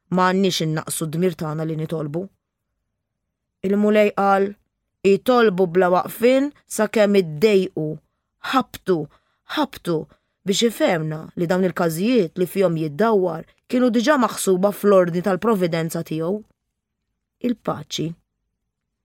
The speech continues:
il-paċi, ix-xewqa, ix-xenqa, it-talba tagħha ħatkun fil-quċċata ta' ħsibijietna,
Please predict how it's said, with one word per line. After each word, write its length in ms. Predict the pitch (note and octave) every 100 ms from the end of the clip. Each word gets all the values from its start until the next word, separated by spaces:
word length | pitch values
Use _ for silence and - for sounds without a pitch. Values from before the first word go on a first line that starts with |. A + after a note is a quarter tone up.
| _ G3+
il-paċi, 640 | G3+ - G3 - - D#3+ D3 _ _ _ _ _ -
ix-xewqa, 600 | F3 - A#3+ F#3+ - C3 C#3 _ _ _ _ _ A#3+
ix-xenqa, 600 | A#3 - B3 F#3+ - D#3 D3+ _ _ _ _
it-talba 480 | G3 - C#4+ C4+ G#3 A3+
tagħha 360 | A3+ - D#3 E3+ _ _ _ -
ħatkun 360 | C4+ - F#4+ C#4
fil-quċċata 520 | A3+ G#3+ G3+ C4+ B3
ta' 160 | A3+ G3
ħsibijietna, 720 | - F#3+ G3+ A3 F#3+ D#3+